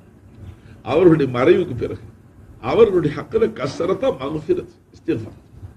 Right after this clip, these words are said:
வெளிப்பெருக்கத்தை தன்னால முடிஞ்ச தான தர்மம், சின்ன சின்ன தான தர்மங்கள் செய்யும் போது ஒரு முசாஃபிர் கேட்டானா கொடுத்தோம், யாரெல்லாம் இதனுடைய நன்மையை தாய் கொடுத்து தகப்பனுக்கு கொடுத்து. இப்படி சின்ன சின்ன தான தர்மங்களுடைய நன்மை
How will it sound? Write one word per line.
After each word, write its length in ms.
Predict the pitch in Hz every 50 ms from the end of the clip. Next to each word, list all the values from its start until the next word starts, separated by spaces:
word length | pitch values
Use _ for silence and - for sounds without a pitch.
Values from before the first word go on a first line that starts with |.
| - - - - - _ - - _ -
வெளிப்பெருக்கத்தை 560 | 139 170 180 - 143 120 101 98 - - - - - - _ _ _ _ - _ - - - - - -
தன்னால 380 | 151 160 185 202 202 202 208 214 185 165
முடிஞ்ச 280 | 165 180 190 190 185 180 180 - 151
தான 220 | 151 160 175 180 165 160
தர்மம், 260 | 156 156 147 135 - -
சின்ன 240 | 202 190 190 190 170 170
சின்ன 120 | 180 175 170 156 156
தான 140 | 156 170 185 180 165
தர்மங்கள் 360 | 165 165 160 156 156 151 120 -
செய்யும் 220 | 143 147 143 135 110
போது 160 | - - - - _ _ _ - _ _ _ - - - _ -
ஒரு 100 | - 90 -
முசாஃபிர் 360 | - - 135 151 160 180 175 170
கேட்டானா 260 | 170 143 160 165 180 165 151
கொடுத்தோம், 280 | - - - - - - - - - - - - -
யாரெல்லாம் 280 | 135 139 156 175 170 160
இதனுடைய 240 | 151 143 135 135 123 120
நன்மையை 260 | 135 139 160 165 143 120 117 127
தாய் 160 | 123 139 135 -
கொடுத்து 240 | - - - - - - - - - 120
தகப்பனுக்கு 400 | 117 123 117 117 107 101 - -
கொடுத்து. 160 | - - - - - - - - - - - - - - - - -
இப்படி 200 | 170 185 160 175 165 -
சின்ன 120 | 196 208 226 196 196
சின்ன 200 | 196 196 170 151 160
தான 120 | 180 196 208 190 190
தர்மங்களுடைய 420 | 185 185 175 175 170 160 156 151 147
நன்மை 200 | 156 180 208 208